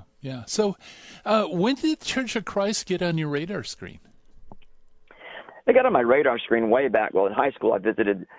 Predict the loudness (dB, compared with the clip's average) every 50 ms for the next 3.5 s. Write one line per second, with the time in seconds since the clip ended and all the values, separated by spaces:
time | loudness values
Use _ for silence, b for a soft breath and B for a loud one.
0 | B B -12 -6 0 0 0 0 0 -4 0 2 2 2 2 -2 -4 _ -20 B
1 | B B B B B 0 2 2 4 2 2 0 -2 -8 0 2 2 4 4 2
2 | 2 2 0 -2 0 0 -2 0 0 0 0 0 -2 -2 -4 0 0 0 2 2
3 | 0 0 2 0 0 2 2 0 0 0